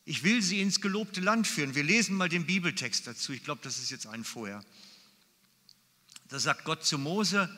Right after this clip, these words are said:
„Darum geh hin, versammel die Ältesten von Israel, wie es, was euch in Ägypten widerfährt oder widerfahren ist,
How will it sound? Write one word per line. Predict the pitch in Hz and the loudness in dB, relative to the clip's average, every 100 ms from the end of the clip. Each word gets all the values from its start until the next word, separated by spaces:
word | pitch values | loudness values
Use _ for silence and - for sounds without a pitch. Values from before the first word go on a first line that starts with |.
| - - - | -18 -20 -18
„Darum | 117 113 196 233 240 226 170 | -4 6 8 8 6 2 4
geh | 156 139 | 4 6
hin, | 170 254 233 - - | 6 4 2 -6 -8
versammel | - 160 151 170 190 233 196 | -6 0 4 6 6 4 2
die | 185 | 2
Ältesten | 160 208 202 - - | 4 2 2 -2 -2
von | 160 147 143 | -2 -2 -2
Israel, | 208 - - 185 165 147 151 147 143 | 0 2 2 -2 -6 -10 -14 -12 -6
wie | 151 | -2
es, | 156 - 127 | 0 -2 -2
was | 147 139 | -2 -2
euch | 147 175 - | 0 0 0
in | 147 151 | -4 -6
Ägypten | 135 170 - - 127 | -6 -6 -6 -8 -6
widerfährt | 131 117 - 156 165 175 - - 107 | -4 -4 -4 -2 -2 -2 -6 -20 -16
oder | 104 107 | -12 -8
widerfahren | 110 - 143 135 151 147 | -8 -8 -6 -6 -6 -8
ist, | 147 - | -6 -6